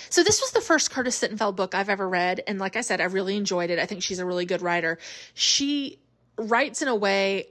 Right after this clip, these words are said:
and I said this earlier, that feels like you're watching a movie. Like, you can really see the scenes in your mind, the descriptions. It feels like you're there. And so it's very entertaining, and I really enjoyed that. Um, and she's actually written several novels. So she has Prep, American Wife,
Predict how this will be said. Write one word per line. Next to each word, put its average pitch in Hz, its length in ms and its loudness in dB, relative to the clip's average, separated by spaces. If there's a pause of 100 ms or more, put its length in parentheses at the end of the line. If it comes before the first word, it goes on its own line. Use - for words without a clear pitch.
(160)
and 208 60 0
I 208 100 2
said 208 200 0
this 202 160 0
earlier, 202 340 0
that 185 200 -2
feels 226 240 -2
like 240 160 -6
you're 196 100 0
watching 185 380 -4
a 170 40 -6
movie. 170 320 -6
Like, 175 200 -8
you 254 80 -6
can 285 220 -4
really 226 420 0
see 208 500 -2
the 196 120 -2
scenes 196 380 -2
in 196 120 0
your 196 140 0
mind, 180 360 0
the 185 80 -2
descriptions. 190 840 -2 (560)
It 240 180 6
feels 247 720 2 (380)
like 208 260 2
you're 185 100 4
there. 175 380 0
And - 160 -8
so 208 80 2
it's 196 140 2
very 226 360 8
entertaining, 175 640 -2
and 185 80 0
I 180 80 4
really 190 380 4
enjoyed 170 340 -2
that. 87 240 -2 (560)
Um, 233 220 6
and 254 120 4
she's 339 160 6
actually 339 360 4
written 226 260 2
several 233 340 4
novels. 180 400 0
So 202 120 0
she 196 140 2
has 180 140 2
Prep, - 460 0
American 190 440 -4
Wife, 214 360 -2